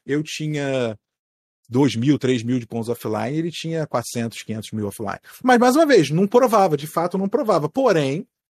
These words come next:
né, é, deixava um rastro esquisito. Pô, por que que você tá escondendo, né? Por que que você quer, não quer que as pessoas vejam o que que você tá fazendo? Mas tudo bem, não, não quer dizer nada. Então, assim,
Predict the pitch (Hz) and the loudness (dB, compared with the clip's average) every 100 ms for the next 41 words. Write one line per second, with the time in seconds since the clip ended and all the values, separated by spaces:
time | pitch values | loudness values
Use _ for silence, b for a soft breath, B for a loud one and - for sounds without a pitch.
0 | - 151 139 220 _ _ _ - 139 139 | -10 -6 -6 -8 _ _ _ -4 0 0
1 | 143 139 _ - 196 - 165 156 226 269 | 0 -4 _ 0 0 4 2 2 -2 0
2 | 202 151 - 220 - 330 269 208 202 151 | -2 -2 -6 -12 -4 -2 0 0 0 -2
3 | 233 143 - 156 320 - 381 294 - 214 | -2 -2 -2 -14 -12 -6 -2 -2 -4 -6
4 | 175 127 117 107 104 107 104 - 139 - | -4 -2 -2 -4 -4 -6 -8 -10 -14 -14
5 | - - 190 156 143 139 - 135 127 - | -14 -4 -2 -2 0 -2 -2 -6 -6 -6
6 | 120 107 113 107 113 - - 117 120 104 | -6 -4 -4 -4 -8 -8 -8 -4 -4 -4
7 | 98 b b - - 480 466 156 131 113 | -10 b b -10 -4 0 2 2 0 -4
8 | 113 143 123 180 143 110 B B _ _ | -4 -4 0 0 0 -2 B B _ _
9 | 247 262 247 127 | 0 2 2 2